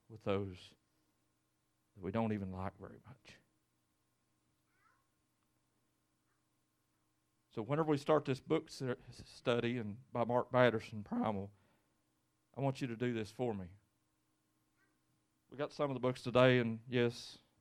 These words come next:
the mail is super slow, and we're supposed to start this week, but we can't because the books didn't get here, and that's gonna be okay. Everybody knows.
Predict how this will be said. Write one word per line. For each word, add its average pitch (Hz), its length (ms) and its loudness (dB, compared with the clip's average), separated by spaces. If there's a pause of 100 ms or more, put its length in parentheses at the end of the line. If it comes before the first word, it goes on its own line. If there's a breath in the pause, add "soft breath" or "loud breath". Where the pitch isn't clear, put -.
(120)
the 104 240 -4
mail 117 260 2
is 104 100 -10
super 113 280 -8
slow, 110 380 0
and 101 100 -8
we're 107 120 -4
supposed 120 300 0
to 113 80 -6
start 107 340 -2
this 117 240 -4
week, 110 240 -2
but 113 120 -8
we 104 100 -8
can't 117 280 -4
because 110 300 -6
the 104 80 -12
books 110 240 -8
didn't 110 200 -8
get 107 160 -6
here, 98 180 -2
and 107 80 -8
that's 107 140 -6
gonna 113 160 -6
be 117 120 -2
okay. 113 460 -6
Everybody 110 260 -8
knows. 113 380 -8